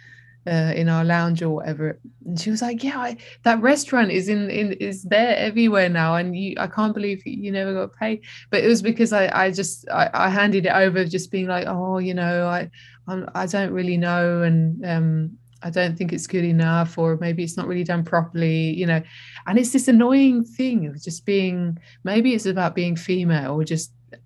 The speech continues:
being, you know, growing up in that environment where I didn't go to private school and I wasn't,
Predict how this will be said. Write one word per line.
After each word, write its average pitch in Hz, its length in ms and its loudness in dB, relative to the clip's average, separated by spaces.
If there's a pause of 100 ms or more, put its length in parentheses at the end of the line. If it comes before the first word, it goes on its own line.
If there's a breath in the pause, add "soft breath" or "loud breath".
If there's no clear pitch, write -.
(360)
being, 170 520 2 (380)
you 202 80 0
know, 165 140 2
growing 175 320 2
up 165 160 -2
in 180 120 -2
that 160 140 0
environment 165 720 -2
where 147 140 -6
I 151 120 0
didn't 160 300 -4
go 156 160 -2
to - 160 -14
private 160 440 -4
school - 340 -8
and 131 100 -8
I 139 100 -8
wasn't, 156 460 -4